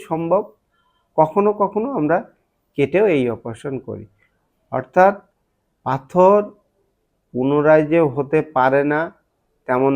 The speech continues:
নয়, এখানে আবার নতুন করে পাথর হতেও পারে, আবার আগের যে পাথর হয়েছিল সেটি থেকেও যেতে পারে। এখন যেটি হোক,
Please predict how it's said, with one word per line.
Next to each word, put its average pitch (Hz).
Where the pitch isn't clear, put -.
নয়, 139
এখানে 139
আবার 139
নতুন 127
করে 131
পাথর 139
হতেও 170
পারে, 190
আবার 123
আগের 139
যে 175
পাথর 139
হয়েছিল 165
সেটি 135
থেকেও 160
যেতে 165
পারে। 165
এখন 185
যেটি 156
হোক, 208